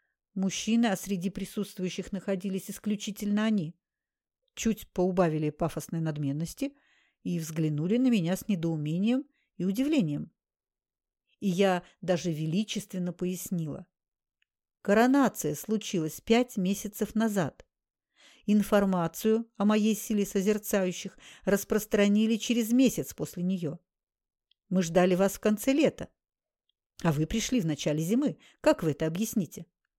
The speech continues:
Ответа не ждала. «Нет, я знала, что благодаря влиянию супруга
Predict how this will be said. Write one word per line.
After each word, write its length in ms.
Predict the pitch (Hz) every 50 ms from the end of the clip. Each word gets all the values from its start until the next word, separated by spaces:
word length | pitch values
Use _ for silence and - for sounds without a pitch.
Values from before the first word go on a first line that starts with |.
| _ _ _ _ _ _ _ _ _ _ _
Ответа 440 | - 156 - - 156 156 - 214 202
не 100 | 202 202
ждала. 420 | - - 196 196 190 165 165 175 _ _ _ _ _ _ _ _ _ _ _ _ _ _ _ _ _ _ _
«Нет, 300 | 202 185 185 160 - -
я 160 | 170 165 160
знала, 420 | 165 165 196 247 330 349 240 147 135
что 200 | - - - 147
благодаря 440 | 151 156 156 165 160 175 196 262 320
влиянию 480 | 226 170 156 175 214 254 233 190 147
супруга 600 | 139 - - 143 - - 175 196 214 202 180 175